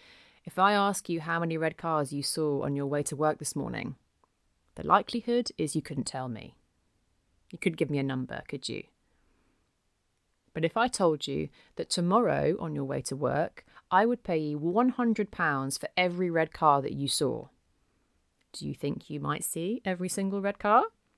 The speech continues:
Maybe even take little detours on your way on the off chance you might see more. Maybe even say,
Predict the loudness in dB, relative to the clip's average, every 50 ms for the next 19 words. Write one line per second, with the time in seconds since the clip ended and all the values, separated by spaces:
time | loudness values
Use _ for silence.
0 | _ _ _ _ _ _ _ _ -6 0 4 6 6 6 6 4 4 4 4 2
1 | 2 0 0 -2 -2 -2 -2 -2 -2 -2 -2 -4 0 4 6 6 6 4 2 0
2 | 0 0 -2 -2 -4 -2 -2 -2 -2 0 2 2 4 4 2 2 0 -2 -4 -2
3 | 0 2 2 2 0 -2 -4 0 2 2 2 2 0 -4 -4 -4 -4 -4 -2 0
4 | 0 2 2 2 2 2 4 6 6 6 6 4 0 _ _ _ _ _ _ _
5 | _ _ _ _ _ _ _ _ _ _ 0 2 2 4 4 4 4 2 2 0
6 | -4 -2 -2 -2 -4 -4 -4 -6 -6 -6 -8